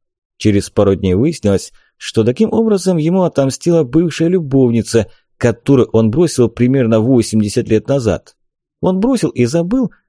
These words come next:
а она, как оказалось, не забыла, и все эти годы коварно вынашивала план мести. Вампиру очень повезло, что он додумался сразу позвонить нам.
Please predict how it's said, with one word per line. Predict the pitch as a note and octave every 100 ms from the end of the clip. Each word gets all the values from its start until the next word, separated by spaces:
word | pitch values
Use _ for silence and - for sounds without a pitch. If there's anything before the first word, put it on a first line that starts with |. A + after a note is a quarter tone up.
| _
а | G#2 -
она, | F2+ F#2+ E3
как | D3 A#2+
оказалось, | B2 C#3 A#2+ A#2+ A2+ -
не | C3+
забыла, | E3 A3+ F3+ D3+ C#3+ C3 B2 _ _ _
и | A#2+ A#2
все | - - A2+
эти | - G2
годы | G#2+ D3 B2 G#2 - _ _
коварно | A2+ F#2+ E2+ B2 B2+ A#2+
вынашивала | G#2+ A2 A2 G#2 - G#2+ G2+
план | - A2+ G#2 G2+
мести. | A2+ F#2 - - - _ _ _ _ _ _ _ _
Вампиру | F2 G#2+ G2+ A2+ G2+
очень | - G#2 - G2
повезло, | G#2 F#2+ F#2 A#2 B2+ - _ _
что | - - A#2
он | F3 F#2
додумался | G2+ A#2+ B2 G#2 - G2
сразу | - G#2 G#2+ G#2
позвонить | - G#2 F#2+ G#2+ G#2 -
нам. | B2 G2+ -